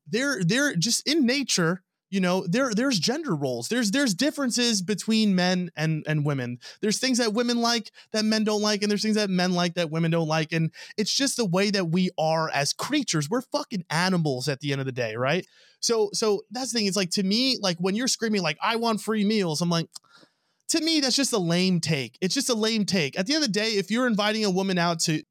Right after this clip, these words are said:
go on a date, to me, it's respectful to, to pay. And honestly, I'd probably pay for some girlfriends just, just because, you know what I mean? That, that's just the type of person that, that I am. But again, to me, it's good masculine energy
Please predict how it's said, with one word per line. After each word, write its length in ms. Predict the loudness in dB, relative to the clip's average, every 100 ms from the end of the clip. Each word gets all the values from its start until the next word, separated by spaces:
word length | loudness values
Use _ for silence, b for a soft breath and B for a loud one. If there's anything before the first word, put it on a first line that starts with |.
| -6
go 200 | -2 0
on 100 | 0
a 60 |
date, 340 | 0 0 -2 -2
to 120 | 0
me, 260 | 2 2
it's 200 | 0 -2
respectful 460 | -2 -2 -2 0 -2
to, 260 | 0 -2 -2
to 140 | -4
pay. 300 | -4 -4 -6 -10 B B
And 100 | -2
honestly, 400 | 0 0 0 0
I'd 160 | -2
probably 280 | -2 -2 -2
pay 180 | 0 -2
for 140 | -2
some 180 | -2 -2
girlfriends 560 | 0 0 -2 -6 -6 -4
just, 320 | -2 -2 -6 B B
just 160 | -4 0
because, 500 | -2 0 -2 -4 -4
you 120 | 0
know 80 | 0
what 80 | 0
I 20 |
mean? 220 | 0 0
That, 180 | -2 -2
that's 180 | -2 0
just 140 | -2
the 60 | -2
type 200 | -2 -4
of 60 |
person 360 | -2 -2 0 0
that, 260 | 0 -2 -2
that 160 | 0
I 80 | 0
am. 380 | 0 0 0 -4 B B -4
But 120 | -2
again, 320 | 0 0 -2
to 140 | -2 0
me, 280 | 2 0 0
it's 220 | -2 -2
good 360 | -2 -2 -2 0
masculine 680 | 0 2 0 0 0 0 0
energy 600 | 0 0 2 2 2 0